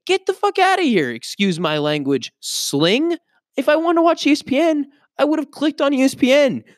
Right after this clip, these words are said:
But no, now I can't watch F S one. I tweeted at them. I got no response. I wanna know what's happening because now I'm gonna have to probably get cable, which is terrible. The whole reason that I got Sling and what they say in their commercials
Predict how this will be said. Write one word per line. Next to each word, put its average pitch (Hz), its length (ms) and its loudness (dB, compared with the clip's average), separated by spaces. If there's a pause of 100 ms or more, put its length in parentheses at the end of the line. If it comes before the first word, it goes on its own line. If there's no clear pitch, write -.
(160)
But 220 100 -2
no, 254 380 4 (300)
now 226 180 0
I 269 80 -2
can't 240 180 -4
watch 240 220 -4
F 208 100 -6
S 190 160 -10
one. 214 340 -6 (300)
I 110 120 -12
tweeted 233 400 -2
at 226 180 -2
them. 214 300 -6 (240)
I 110 80 -10
got 101 160 -6
no 135 300 -4
response. 98 800 -12 (240)
I 208 120 0
wanna 269 200 2
know 247 100 4
what's 202 220 0
happening - 420 -8 (500)
because 165 260 0
now 233 340 0
I'm 233 100 0
gonna 202 240 -2
have 180 280 -6
to 160 120 -10
probably 233 400 -2
get 202 160 -8
cable, 262 480 -6 (1000)
which 202 140 -2
is 240 120 -4
terrible. 254 560 0 (340)
The 185 60 0
whole 254 100 0
reason 247 320 -4
that 233 120 -6
I 196 120 -2
got 156 420 -4
Sling 135 460 -6
and 143 320 -4
what 180 160 -2
they 165 140 2
say 175 260 0
in 165 80 0
their 147 140 0
commercials 139 600 -4